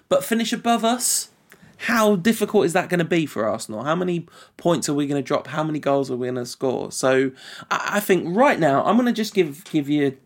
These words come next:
totally how I feel. In all honesty, I think it's gonna go City, Chelsea, Arsenal, United, top four. Major cups, I think,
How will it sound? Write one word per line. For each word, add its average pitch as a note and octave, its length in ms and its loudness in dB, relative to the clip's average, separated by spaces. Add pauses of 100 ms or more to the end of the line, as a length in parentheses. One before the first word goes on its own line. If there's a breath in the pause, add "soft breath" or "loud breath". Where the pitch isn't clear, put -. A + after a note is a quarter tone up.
totally C#3+ 460 2
how C3+ 260 4
I C3 100 4
feel. G#2 520 -6 (640)
In C#3 240 2 (120)
all D3 260 6
honesty, B2+ 600 -4
I - 40 -6
think C3+ 260 -6
it's - 120 -8
gonna C3+ 200 -6
go - 260 -4 (280 soft breath)
City, G#3+ 480 -2
Chelsea, - 640 -4
Arsenal, C3 460 0
United, G#2 640 -6 (100)
top - 240 -8
four. G#2 420 -6 (460 soft breath)
Major F#3 380 2
cups, - 680 -4 (380 loud breath)
I C3 120 -2
think, - 680 -4